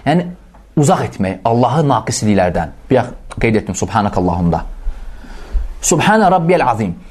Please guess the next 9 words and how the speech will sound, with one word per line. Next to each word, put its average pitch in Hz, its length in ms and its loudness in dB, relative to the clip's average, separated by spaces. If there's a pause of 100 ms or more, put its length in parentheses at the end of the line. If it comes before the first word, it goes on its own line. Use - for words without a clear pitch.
(200)
Yəni, 170 120 4
mənim 247 360 4
Rəbbim 220 580 2 (1000)
bütün 226 680 4
naqis 214 680 2
sifətlərdən, 165 800 2
eyibli 220 360 2
sifətlərdən 180 760 0
uzaqdır. 110 460 -2